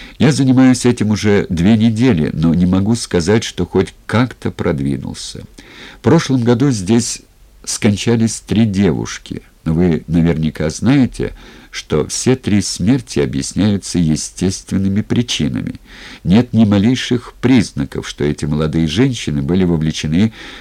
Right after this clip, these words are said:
в какие-либо грязные действия. Что касается смерти нефритового зеркала, моя работа застопорилась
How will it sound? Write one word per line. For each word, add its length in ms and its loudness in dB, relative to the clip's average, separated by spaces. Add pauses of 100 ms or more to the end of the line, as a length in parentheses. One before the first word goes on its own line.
(120)
в 20 -20
какие-либо 600 2
грязные 600 2
действия. 680 -2 (300)
Что 240 0
касается 540 2
смерти 680 0 (200)
нефритового 800 4
зеркала, 680 0 (360)
моя 220 4
работа 640 4 (720)
застопорилась 1000 2